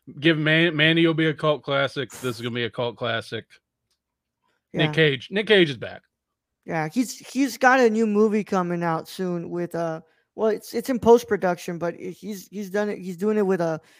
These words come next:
Speaker 2: with his really good, uh, Norwegian, uh, director who put out a really fucking good movie last, the, the, last year.
Speaker 1: See,
Speaker 2: Uh,
Speaker 1: and when, when you get to the status of Nick Cage, you can,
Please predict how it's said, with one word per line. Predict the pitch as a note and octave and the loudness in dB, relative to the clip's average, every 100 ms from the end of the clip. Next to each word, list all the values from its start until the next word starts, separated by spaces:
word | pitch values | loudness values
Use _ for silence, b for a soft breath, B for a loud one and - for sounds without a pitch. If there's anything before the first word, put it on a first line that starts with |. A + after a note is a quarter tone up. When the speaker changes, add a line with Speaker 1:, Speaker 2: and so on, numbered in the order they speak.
| b - | b -6
Speaker 2:
with | F3+ | -4
his | E3 | -4
really | D#3+ E3+ F#3+ A3+ B3 A#3 G#3 E3 | -6 -6 0 4 6 6 4 0
good, | F#3+ G#3 G3+ F#3 | 2 4 2 0
uh, | F3+ E3+ D#3+ D#3+ | -2 -2 -4 -6
Norwegian, | E3+ F#3 F3 G3+ G#3 G3 F3+ E3 | -6 -6 -4 -4 -2 -2 -4 -4
uh, | E3+ | -6
director | E3 F3 F3 F3 E3+ F3+ D3+ - _ _ _ | -4 -2 0 -2 -4 -8 -10 -12 _ _ _
who | F#3 | -12
put | E3 G3+ | -2 2
out | F#3+ | 4
a | E3+ | 2
really | D#3 D#3+ A#3 G#3 | -2 2 4 4
fucking | F3+ - - A3 F#3+ G#3 | 0 -8 -10 -10 -6 -4
good | F#3 F#3+ | -2 -2
movie | F#3 F3+ F3 | -2 -4 -4
last, | E3+ E3 D#3+ F3+ | -6 -8 -10 -10
the, | F3+ F3+ | -8 -8
the, | F3+ D3+ | -8 -6
last | F#3 F3 - | -6 -6 -6
year. | F3+ E3 D#3 _ _ _ _ _ | -6 -6 -8 _ _ _ _ _
Speaker 1:
See, | - F3 | 0 2
Speaker 2:
Uh, | |
Speaker 1:
and | E3 D#3 D3 D#3 | 2 0 -2 -2
when, | D#3+ D#3+ | -2 0
when | D3 | -2
you | F3+ | -2
get | A3 | -4
to | G#3+ | -4
the | D#3 | -6
status | - C#3 D3 C#3 | -2 0 0 -2
of | A#2 | -8
Nick | A2+ B2+ | -10 -12
Cage, | - G#2+ A2+ C3 A#2+ | -12 -8 -6 -8 -8
you | B2+ | -8
can, | C#3 B2 | -8 -10